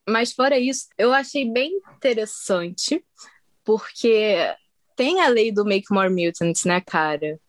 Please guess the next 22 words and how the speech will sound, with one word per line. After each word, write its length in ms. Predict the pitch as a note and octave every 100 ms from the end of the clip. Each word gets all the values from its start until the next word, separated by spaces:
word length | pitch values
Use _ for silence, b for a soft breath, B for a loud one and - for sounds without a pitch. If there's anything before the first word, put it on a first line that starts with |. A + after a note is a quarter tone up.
| -
Então, 720 | F3+ F#3 F#3 F#3 F#3 F3+ F3+ - -
é, 280 | F#3+ F#3+ F#3+
eu 100 | G#3+
achei 540 | A3 A3+ A#3 A3+ A3 - -
legal 600 | G3 F#3 F3 D#3 D#3 A#3+ _ _ -
que 420 | G3+ F#3+ F3+ E3 D3+ - -
a 100 | F3
Tini 280 | F3 G#3 F#3+
Howard, 580 | F3+ F#3 G#3 G3 D#3+ D#3 - -
que 80 | F3
é 40 |
a 20 |
escritora, 680 | E3 - E3 - F#3 E3 D3+
colocou 520 | - F3 F3 F#3+ F3+ F#3
uma 200 | G3 G#3
cena 480 | - F#3 F3+ G#3
em 100 | G3+
que 320 | F#3+ - F#3+ F#3
debatem 540 | G3+ F#3+ F#3 G#3+ A3+
sobre 340 | - G#3+ A#3+
isso, 220 | G3+ - G3
porque 340 | F#3+ - G#3+